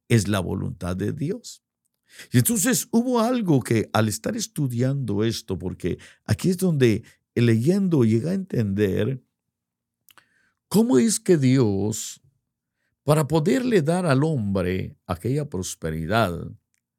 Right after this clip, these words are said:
porque es, es un tema un poquito amplio y quizás no me va a dar tiempo establecerle los siete otorgamientos de Dios al hombre para prosperidad, porque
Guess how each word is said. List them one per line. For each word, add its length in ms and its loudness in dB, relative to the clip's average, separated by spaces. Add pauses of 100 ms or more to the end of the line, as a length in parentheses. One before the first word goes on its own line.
(640)
porque 420 2
es, 180 0
es 180 0
un 80 -2
tema 240 -6
un 80 -4
poquito 480 -4
amplio 520 -2 (280)
y 80 -4
quizás 340 -2
no 80 -2
me 140 2
va 140 2
a 20 4
dar 120 0
tiempo 360 -2
establecerle 920 -2 (240)
los 320 0
siete 260 0
otorgamientos 920 -2
de 140 -4
Dios 300 -2
al 160 -2
hombre 260 -2
para 300 -8
prosperidad, 720 -6
porque 380 -8